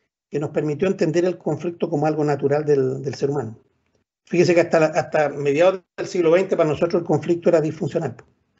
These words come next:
Incluso se reprimía el conflicto. Claro, porque había, la, la modernidad nos trajo la promesa del progreso. Por lo tanto, si usted altera la promesa del progreso,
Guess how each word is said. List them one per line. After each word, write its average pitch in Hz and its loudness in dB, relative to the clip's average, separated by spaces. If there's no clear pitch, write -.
Incluso 170 0
se 175 2
reprimía 156 4
el 180 -4
conflicto. 196 -6
Claro, 226 4
porque 151 0
había, 190 4
la, 156 0
la 156 -4
modernidad 160 0
nos 226 0
trajo 226 0
la 185 2
promesa 151 -2
del 139 -2
progreso. 139 -4
Por 135 -4
lo 139 -2
tanto, 160 -4
si - -8
usted 170 2
altera 202 2
la 160 -2
promesa 180 -2
del 170 -2
progreso, 180 -2